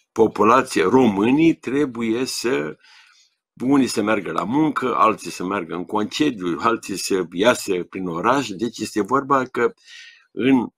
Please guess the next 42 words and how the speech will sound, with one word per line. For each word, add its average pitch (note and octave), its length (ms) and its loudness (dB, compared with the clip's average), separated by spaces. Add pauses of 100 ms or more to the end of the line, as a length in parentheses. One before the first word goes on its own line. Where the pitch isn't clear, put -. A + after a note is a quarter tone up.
(560)
înainte, G2 840 0
cu - 140 -14
o D2+ 100 -8
săptămână, A2+ 800 0
cu - 200 -8
două C#3 460 4
chiar, F#2+ 520 -4 (500)
fiecare C3 520 0
cetățean A2+ 540 -8
român A2 280 -6
își C#3 120 -6
face - 260 -6
un - 100 -2
plan, E3 280 -2
un F2+ 140 -8
plan G#2+ 240 -2
de C#3 100 2
viață. D3 420 -4
Este - 220 -6
foarte B2+ 380 -4
important. D3 680 -4 (960)
Uh, F2+ 300 0
unii G2+ 460 2
se G2 200 0
decid F2 380 -4
să - 140 -8
meargă F2 340 -4
la D#2 120 -8
muncă, F#2+ 580 0
alții G#2 440 0
care F#2 220 0
sunt A2 220 -2
proprietari G2 560 0
de F2 140 -4
firme G#2 500 -2
trebuie F#2 400 0
să - 180 -4
ia G2 140 2
măsuri F#2+ 600 -2
inclusiv G2+ 520 -6
de E2 340 -12
distanțare F2 1000 -4